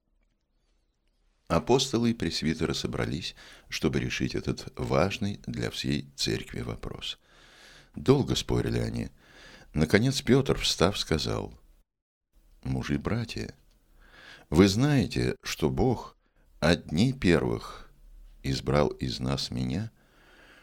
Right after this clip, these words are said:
чтобы из уст моих язычники услышали слово Евангелия и уверовали. И сердцеведец Бог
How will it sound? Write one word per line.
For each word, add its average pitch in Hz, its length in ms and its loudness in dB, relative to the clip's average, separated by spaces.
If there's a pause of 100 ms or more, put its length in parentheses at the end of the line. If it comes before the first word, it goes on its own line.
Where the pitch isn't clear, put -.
(120)
чтобы 90 340 4
из 98 160 4
уст 139 240 0
моих 62 320 0
язычники 104 920 2
услышали 95 640 0
слово 80 400 2
Евангелия 76 920 0
и - 120 -6
уверовали. 80 720 -4 (1160)
И 73 260 4
сердцеведец - 800 0
Бог - 400 -4